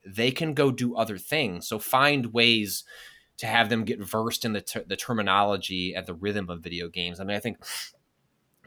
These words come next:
Disney's most recent, uh, I think Disney Island Illusion is what it's called on, on Switch, is a really good example of a game understanding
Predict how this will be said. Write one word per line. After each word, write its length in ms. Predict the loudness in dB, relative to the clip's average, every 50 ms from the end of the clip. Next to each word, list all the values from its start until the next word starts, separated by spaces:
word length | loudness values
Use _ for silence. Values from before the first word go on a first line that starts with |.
| _
Disney's 380 | 2 2 2 4 4 2 2 2
most 220 | 0 -2 -2 -4
recent, 440 | -4 -4 -4 -2 -2 -2 -2 -4 -4 -6 -4
uh, 320 | -2 0 0 0 0 -2 -6 -10 _
I 60 | -6 -6
think 140 | -6 -4
Disney 260 | -2 -2 -2 -2 0 2
Island 300 | 2 2 2 2 0 -2
Illusion 360 | -4 -4 -4 -4 -4 -6 -8
is 120 | -8 -8
what 80 | -8 -10
it's 120 | -10 -8
called 340 | -4 -2 0 0 0 -2 -4
on, 160 | -6 -8 -8 -12 -8
on 100 | -4 -4
Switch, 560 | -4 -2 -2 -2 0 0 0 0 -2 -4 -4 _ -20 -20 -20 -20 -20 _ _ _ -2
is 400 | -2 0 0 -2 -2 -6 -6 -2
a 120 | 0 0 2
really 240 | 2 2 2 2 2
good 120 | 0 0
example 440 | -2 -4 -4 -4 -4 -4 -4 -4 -4
of 60 | -4
a 60 | -4 -4
game 260 | -4 -4 -4 -4 -4 -6
understanding 880 | -6 -6 -6 -6 -6 -6 -4 -2 -2 -2 0 0 0 0 -2 -4 -6